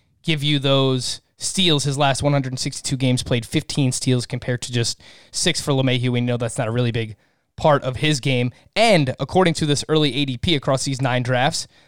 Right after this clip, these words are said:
Ozzie Albies, thirty point eight A D P, D J LeMahieu, thirty-five point four.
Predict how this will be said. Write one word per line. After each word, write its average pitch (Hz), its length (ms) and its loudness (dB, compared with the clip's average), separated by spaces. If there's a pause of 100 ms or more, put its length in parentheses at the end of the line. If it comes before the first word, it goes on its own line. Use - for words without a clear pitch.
(160)
Ozzie 151 240 4
Albies, 139 520 0 (180)
thirty 175 360 2
point 147 360 -2 (100)
eight 160 280 -2 (280)
A 175 160 0
D 180 140 0
P, 202 340 -4 (300)
D 160 100 0
J 156 120 2
LeMahieu, 143 360 0
thirty-five 156 560 -2
point 120 220 -6
four. - 400 -6